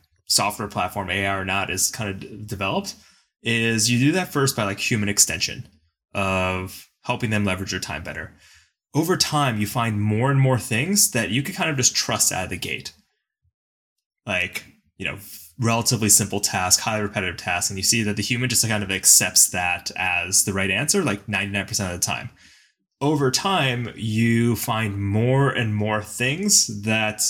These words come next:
you, the human just, like, can accept. And eventually, like, over a long period of time, you find that the human can accept all of the solutions that the, the A I system gives and is only alerted f-,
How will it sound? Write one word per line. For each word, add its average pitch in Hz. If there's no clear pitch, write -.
you, 117
the 120
human 110
just, 101
like, 95
can -
accept. -
And 113
eventually, 117
like, 104
over 110
a 107
long 165
period 107
of 107
time, 117
you 110
find 104
that 101
the 107
human 139
can 135
accept -
all 135
of 151
the 131
solutions 101
that 98
the, 98
the 98
A 87
I 87
system -
gives 185
and 123
is 117
only 135
alerted 107
f-, -